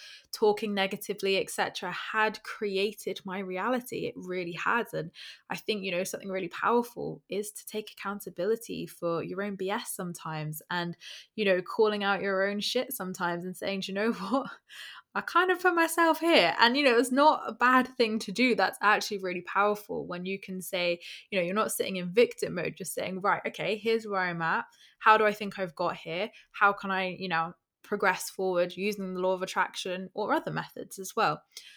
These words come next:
So the law of attraction essentially is, you know, what, what we put out into the universe comes back to us. It's like a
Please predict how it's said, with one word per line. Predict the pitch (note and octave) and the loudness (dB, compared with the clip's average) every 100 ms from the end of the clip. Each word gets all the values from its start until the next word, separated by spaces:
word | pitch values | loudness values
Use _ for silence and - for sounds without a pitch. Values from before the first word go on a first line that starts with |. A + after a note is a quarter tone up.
| _ | _
So | - | 0
the | A#3+ B3+ | 4 6
law | D4+ | 6
of | D#4+ | 4
attraction | C#4+ - A#3 - - F#3+ | 0 2 2 0 -4 -4
essentially | - F#3+ F#3 - F3+ E3 D#3+ _ | -2 -2 -2 -6 -6 -8 -10 _
is, | F#3 F3+ F3 F3 | 0 2 0 -4
you | F#3+ | -8
know, | F3 F#3+ | -8 -8
what, | F#3+ A3 G#3+ - - - - - | -2 2 4 2 -10 -20 -8 -2
what | - | 0
we | E4+ | 0
put | - B3 | 0 6
out | G#3 - | 6 6
into | G3+ F#3 | 0 -6
the | F3+ | -4
universe | F#3+ F3 F3 E3+ | -2 -2 -2 -4
comes | - F#3 D#3+ | -6 -6 -2
back | E3 - | -2 -2
to | - F3+ | -8 -8
us. | D#3 | -6
It's | - - | -8 -10
like | G#3 | -14
a | F3+ | -16